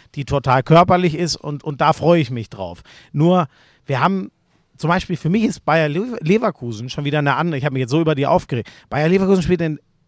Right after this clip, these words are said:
in der Regel, ich, ich reg mich eigentlich nie auf, wenn ich,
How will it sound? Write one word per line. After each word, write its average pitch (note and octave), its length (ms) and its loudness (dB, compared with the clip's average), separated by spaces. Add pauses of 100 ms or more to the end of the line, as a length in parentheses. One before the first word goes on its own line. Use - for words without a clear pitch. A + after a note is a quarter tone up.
(280)
in C#3+ 120 -6
der B2+ 220 -2
Regel, B2 540 0 (200)
ich, - 220 -14
ich - 200 -12 (120)
reg G3 180 -6
mich F#3 140 -2
eigentlich E3 180 0
nie G#3+ 220 0
auf, F3+ 240 2
wenn F3 140 -4
ich, - 260 -8